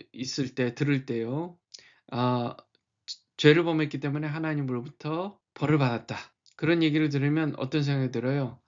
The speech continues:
하나님이 화가 나서 안갚음을 했다, 이렇게 우리가 이해를 하잖아요.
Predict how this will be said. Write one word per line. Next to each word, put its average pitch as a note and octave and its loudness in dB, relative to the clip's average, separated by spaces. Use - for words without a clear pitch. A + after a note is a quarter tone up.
하나님이 F3 -2
화가 F#3 -4
나서 D#3 -2
안갚음을 D#3 0
했다, C#3 -2
이렇게 D#3+ 0
우리가 D3+ 4
이해를 C3 2
하잖아요. B2+ -6